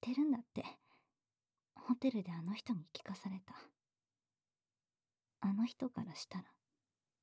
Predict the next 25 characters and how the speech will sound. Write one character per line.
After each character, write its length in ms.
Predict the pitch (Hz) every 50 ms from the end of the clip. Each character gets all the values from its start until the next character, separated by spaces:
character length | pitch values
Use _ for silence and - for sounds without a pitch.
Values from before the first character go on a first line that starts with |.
| _ _
た 140 | - 254 262
だ 140 | 320 285
の 100 | 208 151 147 147 - -
遊 80 | - 185
び。 260 | - - - - - _ _ - - - - - _ _ _ _ _ _ _ _ _ _ _ _ _ _ _ _ -
私 420 | 185 185 - - 226 - - 269
が 100 | - 262 240
絶 300 | - 185 185 - 233 240
望 140 | - 254 262
し 80 | -
た 120 | - - 277 - -
表 140 | 269 269 269
情 160 | - 302 277
が 120 | - 180
見 160 | 165 185 214
た 120 | - - 403
か 120 | - - 202
っ 40 |
た 120 | - - -
だ 140 | - 180 185
け 140 | - -
な 100 | 285 - 302 226
ん 40 |
だ 80 | - -
よ。 80 | -